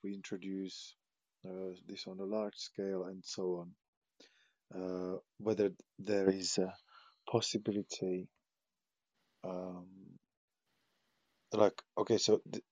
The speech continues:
yeah, I do think I need to learn more about the C O two capture, but yeah, uh, I think there's a, that, there's a, there's some sort of danger to have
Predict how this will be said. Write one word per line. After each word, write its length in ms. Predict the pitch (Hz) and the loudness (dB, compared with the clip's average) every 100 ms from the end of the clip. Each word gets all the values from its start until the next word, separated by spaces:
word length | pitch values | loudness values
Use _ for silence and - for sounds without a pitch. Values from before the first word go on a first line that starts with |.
| _ | _
yeah, 240 | 110 110 104 | 8 12 12
I 100 | 107 | 10
do 140 | 92 | 6
think 280 | 107 - 110 | 2 4 8
I 60 | |
need 100 | 107 | 8
to 160 | 101 98 | 6 4
learn 220 | 104 104 98 | 10 10 10
more 160 | 101 | 6
about 240 | 92 95 85 | 8 6 4
the 60 | |
C 160 | - 92 | 2 4
O 20 | |
two 120 | 90 90 | 2 4
capture, 460 | 98 - - 90 90 | 4 4 6 6 6
but 120 | - - | 2 4
yeah, 160 | 95 90 - - - - _ _ _ _ - | 2 2 -6 -18 -16 -18 _ _ _ _ 0
uh, 260 | 90 90 92 | 4 8 8
I 80 | - | 8
think 180 | 120 113 | 10 12
there's 200 | 113 101 | 12 12
a, 60 | - | 10
that, 160 | 104 98 - | 10 10 6
there's 180 | 104 101 | 8 8
a, 60 | 95 _ _ | 6 _ _
there's 200 | 127 120 | 12 12
some 220 | - 139 | 12 12
sort 180 | 117 127 | 12 8
of 80 | 110 | 10
danger 360 | 127 123 110 110 | 10 10 8 6
to 80 | - | 6
have 120 | 110 | 4